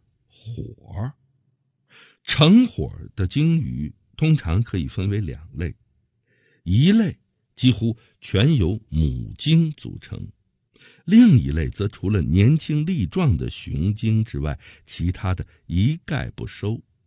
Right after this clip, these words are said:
大家亲热地称这些雄鲸为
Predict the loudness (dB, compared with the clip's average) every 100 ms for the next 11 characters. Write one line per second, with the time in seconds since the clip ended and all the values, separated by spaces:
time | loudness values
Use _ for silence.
0 | _ _ _ -6 -4 -4 -6 -2 0 2
1 | -2 -6 -8 -4 -4 -4 -6 -6 -10 -12
2 | -12 -6 -4 -4 -2 -2 -2 -6 _ _
3 | _ -12 -10 -10